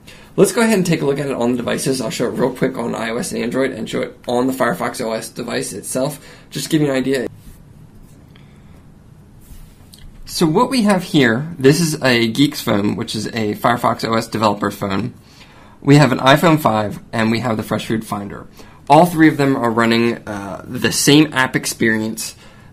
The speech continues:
The code base is almost identical between all of them. In particular, the Geeks phone, I had to comment out the, the PhoneGap A P Is.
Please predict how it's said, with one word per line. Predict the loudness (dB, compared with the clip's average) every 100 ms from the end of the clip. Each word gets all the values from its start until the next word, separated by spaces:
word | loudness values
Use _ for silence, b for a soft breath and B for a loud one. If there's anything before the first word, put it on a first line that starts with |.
| -10
The | 0 2 4 4 4 4 4 2
code | 2 4 6
base | 6 4
is | 0
almost | 4 4 4
identical | 2 2 2 2 -2
between | -2 0 2
all | 0
of | -2
them. | -4 -4 -4
In | -4
particular, | -2 -4 -4
the | -2
Geeks | 0 0 -2
phone, | 0 2 2
I | 2
had | 0 -2
to | -2 -6 -16 -20 -20 -20 -20 -18 -4
comment | 4 4 4
out | 2 0 -2
the, | -4
the | 0 0
PhoneGap | 2 2 2 -2
A | -6
P | -6
Is. | -8 -8 -10